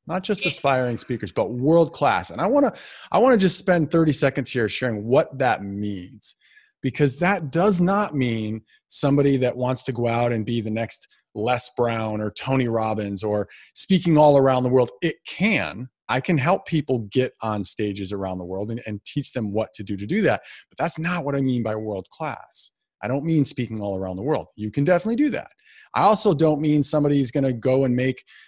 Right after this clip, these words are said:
Speaker 1: you know, ten thousand dollars per speaking gig. I can help them if they wanna move into that more keynote speaking role and move to that level of fee structure as well. But that's also not what I mean by world class.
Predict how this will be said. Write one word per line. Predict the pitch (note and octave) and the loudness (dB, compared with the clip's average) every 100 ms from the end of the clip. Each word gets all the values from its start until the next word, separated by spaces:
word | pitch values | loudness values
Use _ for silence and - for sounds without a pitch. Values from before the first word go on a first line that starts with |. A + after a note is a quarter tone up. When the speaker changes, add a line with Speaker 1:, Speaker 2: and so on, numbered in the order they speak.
| _ | _
Speaker 1:
you | - | -8
know, | A#2+ A2+ | -4 -4
ten | - E3+ | -2 -2
thousand | D#3+ D3+ D3 C#3+ | 0 0 2 2
dollars | C3+ C3+ C3 B2+ - - | 0 0 0 -2 -6 -2
per | C3+ | -2
speaking | B2 - B3+ D#3 A#2 | -2 -2 -4 -2 -2
gig. | A2 F#2+ _ _ _ - | -2 -4 _ _ _ -2
I | F3+ | 0
can | G3+ G#3+ | 2 2
help | E3 F#3 | 4 2
them | F#3 E3 | 2 0
if | D#3 | 2
they | D#3 | 2
wanna | C#3+ C#3 B2+ | 2 2 2
move | C3 C3+ B2+ | 2 2 2
into | B2 A#2+ B2+ | -2 -2 -4
that | A2+ G#2+ - - | -2 -2 -2 -6
more | A2+ G#2 - | -6 -6 -10
keynote | - - D3+ C#3 B2 A#2 - | -12 -2 2 4 2 -2 -6
speaking | - B2+ - A2+ G#2 | -8 -8 -8 -6 -4
role | G#2+ G#2+ A#2+ D3+ | -2 0 2 2
and | A2+ G#2 - - - | 0 -4 -10 -20 -14
move | A#2 C3 C#3+ | 0 2 2
to | C#3 A#2 | 0 -2
that | A#2 A2+ | -2 -4
level | A2 G#2+ G#2+ G#2 | -6 -4 -4 -6
of | G2+ | -10
fee | - - A#2 A2 - - | -12 -10 -8 -8 -12 -14
structure | - A#2+ G#2+ - G#2+ G2 | -6 -4 -4 -4 -6 -6
as | G2 G#2+ | -8 -2
well. | E3+ F3 C3 - - _ | 2 4 2 -4 -20 _
But | A2+ | -14
that's | D#3+ D#3+ - | -10 -10 -10
also | - F3+ F3 C#3 | -4 -2 -2 -2
not | A#2 A#2+ B2+ | -2 -2 -2
what | C#3+ | -2
I | B2+ | -2
mean | A#2+ A2+ | -2 -4
by | G2+ G2 | -4 -6
world | G2+ G2 - | -6 -8 -8
class. | C3+ A#2+ G#2 - - | -10 -10 -12 -18 -18